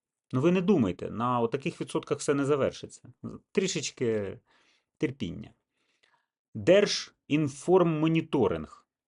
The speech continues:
Навіть не знаю, що це. Сім і сім відсотка. Митниця. Бідна, нещасна митниця. Там просто зарплати такі мізерні,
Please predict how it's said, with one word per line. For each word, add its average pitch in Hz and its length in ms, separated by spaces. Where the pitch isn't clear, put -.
Навіть 104 200
не 113 60
знаю, 101 200
що 95 220
це. - 180
Сім 185 260
і 180 40
сім 92 280
відсотка. - 520
Митниця. 202 720
Бідна, 107 640
нещасна 175 1000
митниця. 113 720
Там 147 340
просто 170 540
зарплати 135 680
такі 180 440
мізерні, 135 800